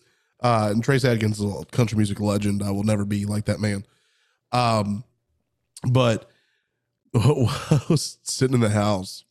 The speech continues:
It was so hot, and it was, it was so hot outside that my A C was struggling to keep up. So I walked inside and I turned the two fans that I have on. I have one in my kitchen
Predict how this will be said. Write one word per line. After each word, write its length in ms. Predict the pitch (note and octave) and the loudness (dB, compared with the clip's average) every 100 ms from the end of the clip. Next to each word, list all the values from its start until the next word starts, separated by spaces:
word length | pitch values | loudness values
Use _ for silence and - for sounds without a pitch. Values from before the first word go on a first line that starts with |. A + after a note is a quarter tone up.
| _ | _
It 60 | - | -2
was 140 | A2+ | -2
so 500 | - - - C#3 B2+ | -2 -6 -2 0 2
hot, 500 | G#2 G#2 G#2+ G2+ D#2+ _ _ _ _ _ - | 0 0 0 -2 -8 _ _ _ _ _ -2
and 100 | A#2 | 2
it 60 | A2+ | 2
was, 160 | A2 | 2
it 80 | A#2 | 2
was 140 | A#2+ | 2
so 160 | - C#3 | 2 2
hot 180 | C3+ C#3 | 2 2
outside 420 | A#2 - A2+ A2 | 0 0 0 0
that 160 | G#2+ G#2 | 0 -4
my 120 | G#2 | -4
A 200 | A2 A#2 | 0 0
C 280 | G#2+ - A2+ | 0 -2 0
was 180 | A2+ G#2+ | 0 -2
struggling 440 | - A#2+ G#2+ A2 | -2 0 0 0
to 60 | G2+ | -2
keep 240 | - G#2 | -2 0
up. 360 | G#2+ A2+ - _ _ _ _ _ _ _ _ | 2 2 0 _ _ _ _ _ _ _ _
So 140 | - | -4
I 60 | A2 | -2
walked 340 | G2+ A2+ A2+ | 2 0 2
inside 460 | A#2+ A2 - A2 A2+ | 0 0 0 2 2
and 60 | G#2+ | 0
I 60 | |
turned 420 | G#2 - B2+ B2 | -2 0 2 2
the 80 | G#2+ | -2
two 260 | G2+ - B2+ | -4 -2 0
fans 320 | A2+ A2+ A2+ | 0 0 0
that 100 | A2 | 0
I 60 | G#2+ | 0
have 180 | A2 | -2
on. 80 | G#2+ | 0
I 40 | G#2+ | -2
have 100 | G#2+ | 0
one 180 | A2 | 0
in 60 | A#2 | 0
my 120 | A2 | 0
kitchen 500 | G#2+ - A2 G#2 G2 | -4 -6 -6 -6 -10